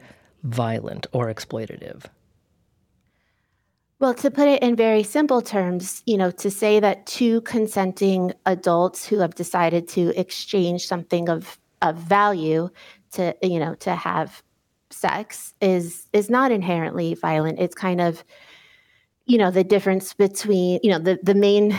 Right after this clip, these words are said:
Speaker 2: uh, term there is, is consent. And so it's the difference, but, you know, uh, difference between, um, consenting as you would in, in another sexual, um, encounter or even in another job. You know, there's some laws around the country,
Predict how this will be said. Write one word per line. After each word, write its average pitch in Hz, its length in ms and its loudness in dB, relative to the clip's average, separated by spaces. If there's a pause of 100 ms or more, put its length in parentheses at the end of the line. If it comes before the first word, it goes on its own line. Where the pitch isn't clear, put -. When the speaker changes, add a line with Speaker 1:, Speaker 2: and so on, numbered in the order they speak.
(180)
Speaker 2:
uh, 190 340 2 (100)
term 208 360 2
there 185 240 4
is, 180 360 0
is 180 220 0
consent. 190 680 -4 (120)
And 185 260 -2
so 180 360 0
it's 175 260 -2
the 185 120 -4
difference, 185 720 -2 (140)
but, 180 240 -2
you 202 100 0
know, 160 220 0
uh, 185 60 -2 (500)
difference 180 380 -2
between, 170 640 -4 (500)
um, 170 480 -4
consenting 190 520 0
as 185 140 -2
you 180 120 -2
would 175 220 2
in, 175 160 0
in 170 200 0
another 185 560 0
sexual, 240 640 2 (380)
um, 233 280 2
encounter 247 720 2
or 214 160 4
even 208 500 2
in 202 160 -2
another 190 520 2
job. 190 420 0
You 185 100 -4
know, 175 120 0
there's 170 260 -2
some 196 200 0
laws 175 340 0
around 170 260 -2
the 175 60 -8
country, 175 600 -4